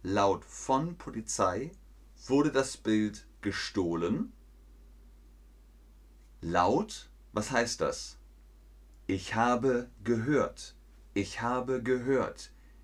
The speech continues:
Die Polizei sagt, das Bild wurde gestohlen. Laut der Polizei wurde das Bild gestohlen. Sehr gut. Genitiv.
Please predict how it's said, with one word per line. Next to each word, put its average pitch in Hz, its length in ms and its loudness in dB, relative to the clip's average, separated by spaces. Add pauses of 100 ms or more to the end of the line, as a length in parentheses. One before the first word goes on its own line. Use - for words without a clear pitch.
(180)
Die 90 100 -8
Polizei 113 800 0
sagt, 98 720 -2 (460)
das - 280 -2
Bild 117 540 0 (240)
wurde 107 720 0 (480)
gestohlen. 113 880 0 (1800)
Laut 120 680 2 (360)
der 113 680 4 (140)
Polizei 110 880 0 (380)
wurde 117 260 4
das 127 200 2
Bild 90 460 -4
gestohlen. 110 520 0
Sehr 165 280 6
gut. 113 400 -2 (880)
Genitiv. 110 600 0